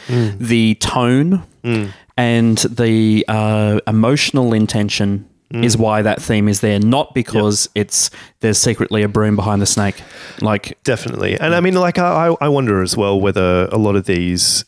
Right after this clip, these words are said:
Speaker 1: designations for these themes have been applied sort of post hoc to, to the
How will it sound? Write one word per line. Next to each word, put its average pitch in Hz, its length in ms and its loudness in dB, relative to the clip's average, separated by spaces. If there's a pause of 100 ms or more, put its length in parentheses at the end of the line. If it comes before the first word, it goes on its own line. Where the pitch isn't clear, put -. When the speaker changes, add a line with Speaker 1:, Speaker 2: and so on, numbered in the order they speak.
Speaker 1:
designations 95 720 -2
for - 100 -4
these 92 380 0
themes 92 260 0
have 95 100 0
been 87 140 0
applied 87 400 -2
sort - 140 -4
of - 120 -2
post - 360 -2
hoc - 540 -8 (160)
to, 95 280 0
to - 160 -4
the - 120 0